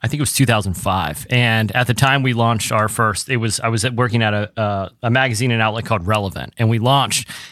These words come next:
and we were like, we were on the Apple, like, top ten,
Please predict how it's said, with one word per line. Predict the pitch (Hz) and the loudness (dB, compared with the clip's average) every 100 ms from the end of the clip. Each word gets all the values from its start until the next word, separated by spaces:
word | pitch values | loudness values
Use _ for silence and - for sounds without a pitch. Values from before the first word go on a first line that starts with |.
| 127 | 0
and | 127 | 2
we | 147 | 4
were | 143 | 2
like, | 127 113 - 156 | 2 0 0 2
we | 180 | 4
were | 208 | 4
on | |
the | 180 - | 2 2
Apple, | 196 208 208 185 | 2 2 2 2
like, | 180 151 | 0 0
top | - 208 220 - | 0 2 2 2
ten, | 208 233 139 | 4 4 2